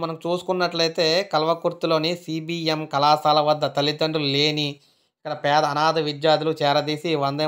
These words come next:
మాతరం ఫౌండేషన్ ఆధ్వర్యంలో ఇక్కడ వీరికి చదువు అయితే చెప్తున్నారు. ఇందులో కరోనా కలకలం అయితే రేగింది. ఇందులో మొత్తంగా అరవై మంది విద్యార్థులు ఉండగా తొంభై శాతానికి పైగా కరోనా బారిన పడ్డారు. So, వీరిలో ముందుగా ఒక విద్యార్థికి స్వల్ప కరోనా లక్షణాలు ఉండగా పరీక్షలు నిర్వహిస్తే పాజిటివ్గా వచ్చింది. విద్యార్థులంతా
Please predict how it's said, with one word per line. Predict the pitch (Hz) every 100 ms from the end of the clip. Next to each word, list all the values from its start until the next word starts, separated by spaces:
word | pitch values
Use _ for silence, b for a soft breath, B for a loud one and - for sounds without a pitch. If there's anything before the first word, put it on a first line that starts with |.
| 151
మాతరం | 147 156 147
ఫౌండేషన్ | 143 147 147 147
ఆధ్వర్యంలో | 139 143 156 151 180 B B B
ఇక్కడ | 147 151 160 160
వీరికి | 156 151 170 170
చదువు | 143 147
అయితే | 147 151
చెప్తున్నారు. | 147 139 143 147 202 165
ఇందులో | 160 175 165
కరోనా | 151 151 156
కలకలం | 147 147 147
అయితే | 143 147
రేగింది. | 143 143 151 196
ఇందులో | 170 170 151
మొత్తంగా | 147 160 156 151
అరవై | 147 143
మంది | 143 156
విద్యార్థులు | 143 151 147 143
ఉండగా | 151 170 151
తొంభై | 143 143 143
శాతానికి | 139 135 156 156 147
పైగా | 143 151
కరోనా | 147 143 156 147
బారిన | 147 147
పడ్డారు. | 135 135 143 233 B B B -
So, | 165 147
వీరిలో | 156 165 165 160
ముందుగా | 147 160 160
ఒక | 151 147
విద్యార్థికి | 139 147 151 156
స్వల్ప | - 143 156 151
కరోనా | 147 151 147
లక్షణాలు | - 151 143
ఉండగా | 135 165 135 B B B
పరీక్షలు | - 147 165 160
నిర్వహిస్తే | 147 147 147 165 151
పాజిటివ్గా | 143 143 156 151 151
వచ్చింది. | 147 156 185
విద్యార్థులంతా | 151 151 160 156 151